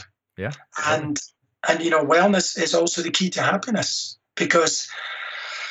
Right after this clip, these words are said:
Speaker 2: you know, if, remember, if you are, if you're stressed, if you eat incorrectly, if you don't exercise, then your gut, the gut bacteria will not produce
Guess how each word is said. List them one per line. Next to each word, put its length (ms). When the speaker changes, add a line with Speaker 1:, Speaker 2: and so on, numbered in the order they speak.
Speaker 2:
you 80
know, 40
if, 200
remember, 500
if 180
you 140
are, 480
if 160
you're 140
stressed, 760
if 320
you 320
eat 200
incorrectly, 640
if 80
you 60
don't 200
exercise, 640
then 140
your 160
gut, 500
the 120
gut 340
bacteria 960
will 180
not 300
produce 840